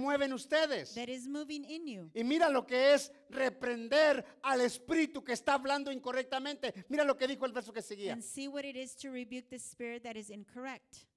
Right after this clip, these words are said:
Speaker 2: Look at the next verse.
Speaker 1: Porque el, porque el Hijo del Hombre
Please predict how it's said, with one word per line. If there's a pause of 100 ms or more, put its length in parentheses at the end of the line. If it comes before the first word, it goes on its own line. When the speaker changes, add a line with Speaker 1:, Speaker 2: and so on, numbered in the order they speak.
Speaker 2:
Look
at
the
next
verse. (280)
Speaker 1:
Porque
el, (560)
porque
el
Hijo
del
Hombre